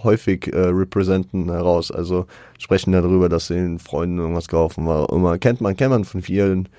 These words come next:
verschiedenen, äh, Künstlern, die natürlich auch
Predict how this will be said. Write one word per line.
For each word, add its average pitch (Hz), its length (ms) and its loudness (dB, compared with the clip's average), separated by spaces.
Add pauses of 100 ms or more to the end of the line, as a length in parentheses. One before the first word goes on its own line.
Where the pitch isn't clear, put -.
(260)
verschiedenen, 95 640 0
äh, 90 140 0
Künstlern, 95 420 -2
die 92 140 -2
natürlich 90 360 -2
auch 82 300 0